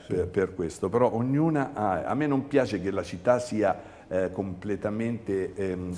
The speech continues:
Speaker 2: urbanizzata e, e con strutture che elimino-, eliminino completamente i nostri polmoni verdi.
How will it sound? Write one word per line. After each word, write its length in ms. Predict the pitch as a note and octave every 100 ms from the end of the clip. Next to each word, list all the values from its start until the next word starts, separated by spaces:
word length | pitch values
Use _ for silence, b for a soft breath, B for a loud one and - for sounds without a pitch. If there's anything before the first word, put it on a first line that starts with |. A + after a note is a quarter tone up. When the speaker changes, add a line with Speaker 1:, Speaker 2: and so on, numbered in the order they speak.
| G#2
Speaker 2:
urbanizzata 1120 | G2 F2+ G#2 G2 F2 F2 A#2 A#2 A#2 G2+ E2+
e, 200 | E2 F#2 D2
e 180 | F2+
con 560 | F2+ G2 F#2+ F#2 F#2 F2+ -
strutture 920 | - G#2+ G2+ F#2+ A#2 B2 A#2+ A2 E2+
che 200 | G2+ G2
elimino-, 600 | G2+ A2 G#2 G2 F#2 F2+
eliminino 560 | G#2 G#2+ A2+ G#2 F#2+ F2+
completamente 840 | G2 F2 G2 F#2 F#2+ G#2 G#2 G2+
i 60 |
nostri 340 | F#2 G2+ - G2
polmoni 520 | F#2+ F#2 F#2+ F#2+ F2+
verdi. 480 | E2 D#2 F2 E2